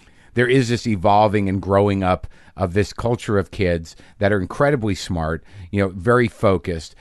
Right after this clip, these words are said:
have a, a great sense of, of genuine irony and, and also a great sense of,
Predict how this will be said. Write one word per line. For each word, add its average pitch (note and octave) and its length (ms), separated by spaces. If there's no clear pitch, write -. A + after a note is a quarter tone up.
have G#2 180
a, G#2+ 80
a G2 140
great A2 320
sense A2 400
of, F#2 300
of F#2 140
genuine A2 540
irony F#2 540
and, E2+ 120
and F#2 160
also F#2+ 380
a F#2 60
great F#2+ 340
sense G2 400
of, F2+ 400